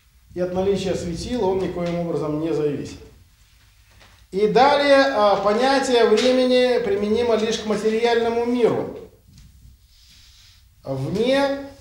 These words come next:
материи, пространства, энергии движения время не применимо. И вечность – это отсутствие времени. В книге Откровения мы читаем:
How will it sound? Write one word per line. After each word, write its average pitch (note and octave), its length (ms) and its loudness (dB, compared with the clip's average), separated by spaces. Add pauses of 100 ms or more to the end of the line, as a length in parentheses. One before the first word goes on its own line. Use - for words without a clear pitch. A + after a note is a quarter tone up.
материи, A3+ 640 0
пространства, G#3+ 840 0
энергии G3 280 -2
движения F#3+ 460 -2
время F3+ 340 2
не E3+ 100 0
применимо. F#3 720 -2 (420)
И E3 280 -2
вечность – F#3+ 480 -4
это E3+ 200 -2
отсутствие A3 460 0
времени. G#3+ 420 4
В - 80 -6
книге F3 200 -4
Откровения F3+ 460 -2
мы F3 120 -4
читаем: D#3+ 420 -2